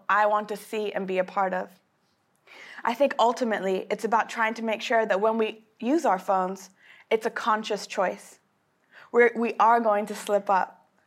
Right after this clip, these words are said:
'Cause after all, having a perfect relationship with our phones is nearly impossible when you consider all the persuasive technology that goes into it. You know, these apps are engineered by the same engineers who make gambling programming, you know?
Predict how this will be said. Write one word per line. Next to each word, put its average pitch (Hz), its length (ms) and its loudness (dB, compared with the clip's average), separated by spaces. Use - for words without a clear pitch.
'Cause 214 140 -4
after 226 300 2
all, 226 80 6
having 226 280 0
a 214 60 -2
perfect 226 360 0
relationship 214 460 0
with 196 140 -4
our 190 80 0
phones 220 320 0
is 202 160 -6
nearly 214 320 -4
impossible 208 560 -2
when 196 100 -4
you 196 80 -6
consider 202 500 -2
all 226 300 2
the 214 80 -6
persuasive 214 640 -2
technology 202 560 -2
that 175 200 -4
goes 185 200 -4
into 190 260 -8
it. - 220 -6
You 226 60 -4
know, 220 80 2
these 220 180 0
apps 226 280 0
are 226 80 0
engineered 214 580 0
by 214 440 4
the 214 80 0
same 233 560 0
engineers 233 540 2
who 240 220 0
make 226 320 0
gambling 226 420 0
programming, 185 600 -2
you 220 120 -4
know? 208 240 0